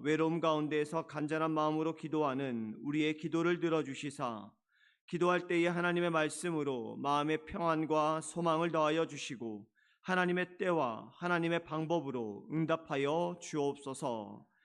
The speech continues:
이 시간 간절한 마음으로 드리는 예배가 하나님께 영광이 되고 예배드리는 우리 모두에게는 하나님의 은혜가 있고 하나님의 뜻을 깨닫는 시간 되게 하여 주옵소서.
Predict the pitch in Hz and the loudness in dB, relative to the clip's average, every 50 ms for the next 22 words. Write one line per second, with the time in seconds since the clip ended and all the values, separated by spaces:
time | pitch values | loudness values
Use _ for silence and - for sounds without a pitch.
0 | _ - - _ - - - _ - 175 - - 196 190 190 190 - - 165 175 | _ -20 -20 _ -20 -20 -12 _ -4 -4 -4 0 2 2 2 2 0 0 0 0
1 | 175 185 180 185 185 185 180 175 175 175 175 180 175 175 180 165 165 165 165 170 | 2 2 2 2 4 4 4 4 4 2 2 0 -2 -2 -2 -2 0 0 0 2
2 | 165 156 143 120 139 135 110 135 131 123 113 110 110 110 123 147 156 160 156 151 | 2 0 0 0 -2 -2 -2 -2 -2 -2 -2 -6 -8 -12 -10 -6 -4 -2 -2 -2
3 | 147 151 165 160 151 147 143 143 135 151 160 165 175 156 156 139 123 131 120 113 | -2 0 0 2 2 2 2 2 2 2 2 2 2 0 0 -2 -2 -4 -6 -6
4 | 107 101 110 - - _ _ _ _ _ - - 156 151 175 175 175 175 170 170 | -6 -8 -12 -16 -20 _ _ _ _ _ -4 -2 0 2 2 2 4 4 4 4
5 | 170 175 175 180 - 160 156 170 165 147 143 147 151 143 151 185 185 165 139 120 | 4 2 0 0 0 0 0 0 0 0 0 -2 -2 0 0 2 2 2 2 0
6 | 135 120 113 131 131 120 113 107 113 107 127 160 160 151 147 151 151 156 151 147 | -2 -4 -4 -2 -4 -4 -4 -6 -8 -8 -4 -2 0 0 2 2 2 2 0 0
7 | - 165 147 151 160 160 165 165 170 156 139 - - - - 160 156 151 156 156 | -2 -4 -2 0 0 2 2 2 2 0 -2 -4 -6 -6 -2 0 0 0 0 -2
8 | 156 160 165 160 156 151 151 151 156 151 151 156 156 175 180 175 180 190 190 185 | -4 -4 -2 0 0 0 2 0 0 0 -2 -4 -2 -2 -2 0 0 0 0 0
9 | 185 180 160 151 143 135 123 120 123 131 120 113 113 110 - - 156 143 151 147 | 0 -2 -2 0 0 0 0 -2 -2 -2 -4 -6 -6 -8 -8 -8 -4 -4 -2 -2
10 | 147 139 131 139 131 131 135 127 123 120 127 135 143 170 185 190 196 190 - - | -2 -2 -2 -4 -4 -4 -4 -4 -2 -2 0 0 0 0 -2 -2 -6 -10 -8 -6
11 | 147 131 131 131 131 - - 127 123 - 143 120 110 104 98 90 95 | -4 -2 -2 -4 -4 -8 -10 -10 -8 -6 -4 -4 -4 -6 -8 -12 -16